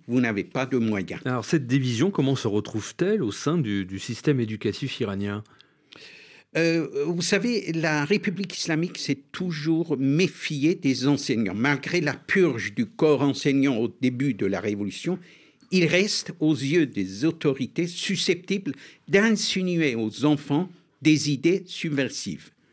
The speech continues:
Speaker 1: C'est pourquoi le régime ne se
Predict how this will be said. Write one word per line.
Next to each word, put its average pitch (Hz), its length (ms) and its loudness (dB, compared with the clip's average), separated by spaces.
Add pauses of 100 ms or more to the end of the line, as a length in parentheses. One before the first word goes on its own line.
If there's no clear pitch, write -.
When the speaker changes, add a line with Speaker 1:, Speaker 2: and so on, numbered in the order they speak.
(640)
Speaker 1:
C'est - 220 -2
pourquoi 147 540 2
le 147 180 6
régime 156 680 2
ne 190 220 6
se 180 340 0